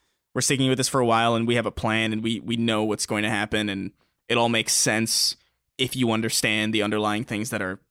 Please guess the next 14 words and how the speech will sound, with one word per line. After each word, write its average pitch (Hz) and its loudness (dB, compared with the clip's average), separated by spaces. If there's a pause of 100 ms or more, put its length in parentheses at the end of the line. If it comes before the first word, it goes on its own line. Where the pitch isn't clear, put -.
(120)
happening. 107 -2 (300)
Then 113 0
a 110 0
lot 113 4
of 113 -2
the, 113 0
then 117 0
those 110 2
titles 120 0
of 113 0
those 117 0
next 120 -2
expansions 113 -4
are 107 -2